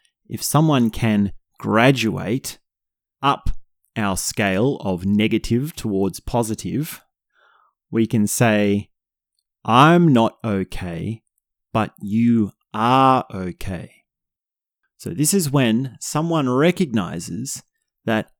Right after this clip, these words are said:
not everyone is like them. Not everyone feels bad in the same way that they do. And in their mind, they see that they are wrong, but not everyone is wrong.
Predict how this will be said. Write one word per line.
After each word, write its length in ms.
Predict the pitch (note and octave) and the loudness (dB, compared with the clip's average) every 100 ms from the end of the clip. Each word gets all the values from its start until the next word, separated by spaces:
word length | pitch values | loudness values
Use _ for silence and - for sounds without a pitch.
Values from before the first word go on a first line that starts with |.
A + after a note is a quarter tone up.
| - | -8
not 260 | G#2+ F#3 - | -2 -2 -2
everyone 420 | F3 E3+ E3 D3 C#3 | -4 2 2 2 0
is 140 | G#2+ | -2
like 380 | A2 C3 C#3 - | -2 -2 -4 -8
them. 260 | D#2 D#2 - _ _ _ _ _ C#3+ | -14 -14 -20 _ _ _ _ _ -8
Not 160 | C3+ D3 | -6 0
everyone 460 | D#3 D3+ D3 B2+ | 2 2 2 0
feels 400 | - C#3 B2+ A2 | 0 2 2 0
bad 640 | - A#2+ D3 C#3 F#2+ A2 - _ - | -2 0 0 0 -2 -6 -14 _ -4
in 140 | A2 | 0
the 80 | G#2 | 0
same 380 | - C3 B2 G#2+ | 2 4 4 4
way 220 | A2+ A2+ | 4 2
that 180 | G2 - | 0 0
they 220 | A2+ B2+ | 2 2
do. 320 | G#2+ D2+ - _ _ _ _ _ _ _ - | 2 -4 -8 _ _ _ _ _ _ _ -12
And 120 | F#2+ | 0
in 140 | B2 D#3+ | 4 6
their 220 | D#3+ D3 | 6 6
mind, 680 | B2+ D#3+ A2 G2+ D3+ E3 - _ - | 6 4 4 2 0 -4 -8 _ -6
they 180 | A2 A2+ | -2 -2
see 600 | - E3 D3 G2+ C#3+ _ _ | 4 4 6 2 -4 _ _
that 260 | - A2+ - _ _ _ _ _ _ _ _ - | -2 -2 -4 _ _ _ _ _ _ _ _ -10
they 260 | G#2 A#2+ | -4 -2
are 100 | A#2 | 0
wrong, 420 | G2+ G2+ E3 G#3+ - _ _ _ _ _ _ _ _ | 0 0 2 0 -4 _ _ _ _ _ _ _ _
but 140 | A#2 G#2 | -4 0
not 260 | A#2+ A#2 | -2 -2
everyone 420 | A#2 A#2 A2 F#2 F2+ | -2 0 0 -2 -6
is 180 | E2+ | -8
wrong. 340 | F2+ E2 C2+ | -8 -8 -10